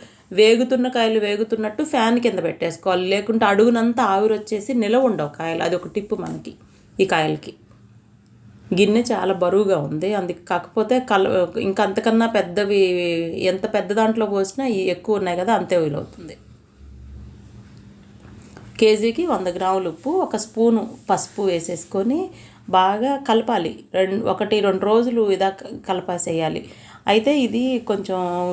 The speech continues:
గిన్నె వేరేగా ఉంది, ప్లాస్టిక్ అయితే రెండు రోజులు అలా ఉంచేసేవాళ్ళమే. ప్లాస్టిక్ది కాదు కదా, మరి మర్నాటికి ప్రాబ్లం అవుతుంది కదా అని చెప్పేసి అదే రోజు ఒక రెండు మూడు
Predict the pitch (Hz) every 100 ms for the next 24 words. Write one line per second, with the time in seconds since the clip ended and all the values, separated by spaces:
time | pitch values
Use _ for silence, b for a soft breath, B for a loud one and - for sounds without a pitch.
0 | 175 208 240 277 254 202 202 190 165 214
1 | 208 220 247 247 220 202 185 190 311 403
2 | 427 - 208 202 208 208 214 185 190 196
3 | 208 202 - 160 165 180 247 381 B B
4 | B - 220 220 220 226 - - 165 170
5 | 175 175 247 196 180 180 175 185 185 180
6 | 175 175 185 180 160 165 170 170 170 165
7 | 175 - 175 240 220 202 202 196 196 285
8 | 247 185 185 196 185